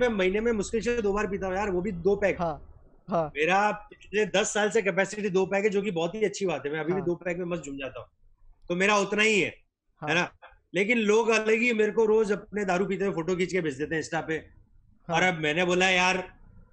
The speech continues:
Speaker 1: ये damage अब हो चुका है और लोगों को मजा आता है कि ये"
Speaker 2: सही है, सही है।
Speaker 1: तो मैंने सोचा कि यार लोग जो भी समझ के टिकट खरीदे,
Speaker 2: हाँ।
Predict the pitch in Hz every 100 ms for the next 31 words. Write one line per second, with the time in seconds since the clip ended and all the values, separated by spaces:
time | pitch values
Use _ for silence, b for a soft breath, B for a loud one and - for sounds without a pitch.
0 | - 156 196 175 170 180 185 196 160 143
1 | 165 175 175 180 170 170 185 156 151 170
2 | 160 165 170 175 175 214 208 185 143 -
3 | - 180 160 147 131 - - - _ 196
4 | 208 185 180 202 202 185 196 185 208 208
5 | 180 135 165 208 165 139 185 208 220 202
6 | 196 - 220 190 196 202 165 156 151 131
7 | - _ - 160 156 123